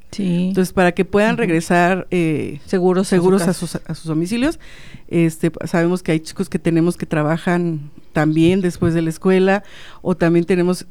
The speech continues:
Speaker 2: chicos que vienen de otros municipios cercanos, como a Paso el Grande, a Paso el Alto, Cortázar, Juventino Rosas. Entonces, hay chicos que no pernoctan aquí en la ciudad de Celaya, hay otros que sí vienen de otros estados y se quedan. Entonces,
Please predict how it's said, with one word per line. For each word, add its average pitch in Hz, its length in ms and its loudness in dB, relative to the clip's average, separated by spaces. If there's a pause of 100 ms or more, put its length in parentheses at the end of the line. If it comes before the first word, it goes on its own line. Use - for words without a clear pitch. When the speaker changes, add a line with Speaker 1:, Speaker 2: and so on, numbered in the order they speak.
Speaker 2:
chicos 180 300 -2
que 180 140 0
vienen 175 260 4
de 165 140 0
otros 202 320 2
municipios 190 520 0
cercanos, 175 460 2
como 165 180 -2
a 156 80 -2
Paso 156 240 -2
el 165 80 0
Grande, 165 520 0 (400)
a - 40 -10
Paso 160 320 -2
el 165 160 2
Alto, 156 280 0
Cortázar, - 580 -6
Juventino 156 420 -2
Rosas. 160 280 -4
Entonces, 170 360 -2 (320)
hay 196 140 4
chicos 226 300 4
que 214 120 2
no 196 220 4
pernoctan 185 640 0
aquí 160 320 0
en 160 80 0
la 160 100 -2
ciudad 156 180 -2
de - 40 -2
Celaya, 175 460 2
hay 175 160 2
otros 214 220 -2
que 165 100 -4
sí 185 200 -2
vienen 233 220 2
de 214 60 2
otros 214 220 -2
estados 175 340 -2
y 160 40 -4
se - 140 -6
quedan. 160 300 0 (380)
Entonces, 180 360 -2